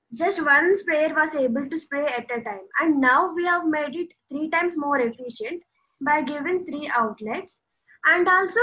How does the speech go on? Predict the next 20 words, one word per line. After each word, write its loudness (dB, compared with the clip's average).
here, 0
no 0
manual 2
power 0
is -6
required. -8
So -2
it's 0
completely 0
automatic. -2
Uh, 2
and 4
also 4
we -2
have 2
included -2
a 0
liquid -4
level 0
indicator, -6